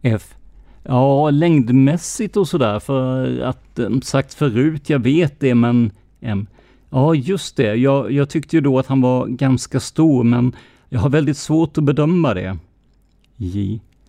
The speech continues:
Men, eh, du tyckte att du hade lite skäl att lägga märke till honom. Det var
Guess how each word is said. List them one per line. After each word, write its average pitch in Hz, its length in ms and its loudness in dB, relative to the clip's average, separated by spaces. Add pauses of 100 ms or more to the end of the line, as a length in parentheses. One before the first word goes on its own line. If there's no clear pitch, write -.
(380)
Men, 127 540 4
eh, 131 120 0
du 127 280 0
tyckte 160 420 0
att 151 180 -6
du 170 180 2
hade 147 320 0
lite 135 220 -2
skäl 131 240 0
att 127 100 -4
lägga 131 200 0
märke 143 600 0
till 110 240 -2
honom. 113 360 0
Det 127 100 2
var 127 340 0